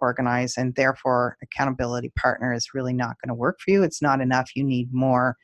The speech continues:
tips and solutions, and perhaps you need somebody to tell you, you know, how to have better systems in place to help keep your home organized,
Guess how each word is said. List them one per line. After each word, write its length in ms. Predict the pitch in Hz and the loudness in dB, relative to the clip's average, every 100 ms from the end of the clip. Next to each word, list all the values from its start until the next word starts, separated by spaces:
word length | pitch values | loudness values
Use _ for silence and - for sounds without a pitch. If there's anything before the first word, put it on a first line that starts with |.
| _ _ - | _ _ -4
tips 420 | - 220 208 - | 4 6 4 -2
and 120 | 131 | -4
solutions, 760 | 117 151 165 170 160 151 147 147 | -2 0 4 4 4 2 2 0
and 140 | 135 | -2
perhaps 580 | - 135 143 127 - - | -2 0 2 2 0 -2
you 80 | 135 | -2
need 280 | 131 123 - | -2 -2 -4
somebody 340 | 135 127 127 | -6 -4 -6
to 60 | - | -4
tell 180 | 131 | -2
you, 280 | 131 127 123 - _ _ | 0 -2 -4 -6 _ _
you 140 | 147 | -6
know, 120 | 120 131 | -4 -4
how 160 | 131 | -2
to 100 | 120 | -2
have 240 | 123 123 123 | -2 -4 -2
better 160 | 117 | -4
systems 540 | 117 - 196 - 196 - | -2 0 0 2 0 2
in 120 | 175 | -2
place 400 | - 151 147 147 | 0 0 0 -2
to 100 | - | -4
help 220 | 143 127 | -2 -4
keep 160 | - 127 - | -6 -12 -6
your 100 | 139 | -4
home 140 | 120 - | -2 0
organized, 560 | 147 147 139 139 - | 0 2 2 0 -4